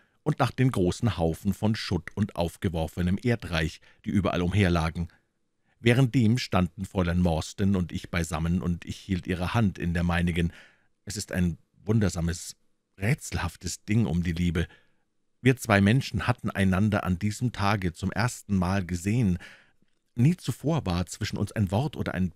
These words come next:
Blick der Zuneigung gewechselt worden, und dennoch suchten sich unsere Hände unwillkürlich in dieser Stunde der Unruhe.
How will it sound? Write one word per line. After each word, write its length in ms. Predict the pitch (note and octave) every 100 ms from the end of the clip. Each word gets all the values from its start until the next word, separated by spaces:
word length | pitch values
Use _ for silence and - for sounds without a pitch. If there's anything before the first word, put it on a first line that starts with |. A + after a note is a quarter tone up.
| _
Blick 340 | G#2+ D3+ - -
der 180 | E2+ D#2
Zuneigung 720 | - - F3+ C#3 G2 G2 F#2
gewechselt 420 | F#2 C#3 - G#2
worden, 300 | F#2+ F2+ F#2+ - - _ _ _
und 180 | - G2
dennoch 300 | G2 B2 A#2+
suchten 520 | - C3+ D#3+ - -
sich 300 | C3+ C#3 -
unsere 340 | A2+ G#2+ G#2+ A2
Hände 400 | - B2 G2+ G#2+
unwillkürlich 800 | F#2 F#2 G#2 G2+ - F#2 F#2 F#2
in 140 | F2+
dieser 340 | F2+ E2 F#2 F#2
Stunde 400 | - E2+ E2 E2+
der 160 | G2
Unruhe. 480 | A2+ G2+ E2 E2 E2